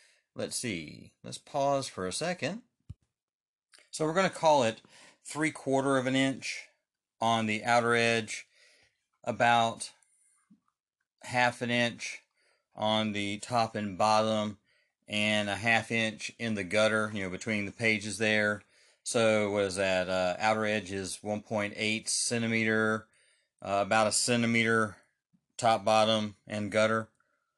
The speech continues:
for all the metric people out there. So you got a lot of content here. The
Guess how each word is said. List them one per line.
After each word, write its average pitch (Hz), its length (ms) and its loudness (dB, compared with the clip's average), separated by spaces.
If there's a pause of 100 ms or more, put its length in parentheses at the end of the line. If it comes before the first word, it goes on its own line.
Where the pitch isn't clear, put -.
(460)
for 101 480 -2 (360)
all 101 160 0
the 95 240 -4
metric 107 360 -4
people 107 260 -2
out 104 180 4
there. 104 320 0 (380)
So 117 480 2 (320)
you 120 100 -8
got 147 180 6
a - 20 2
lot 139 160 4
of 127 80 -2
content 135 460 0
here. 120 440 0
The 110 600 -4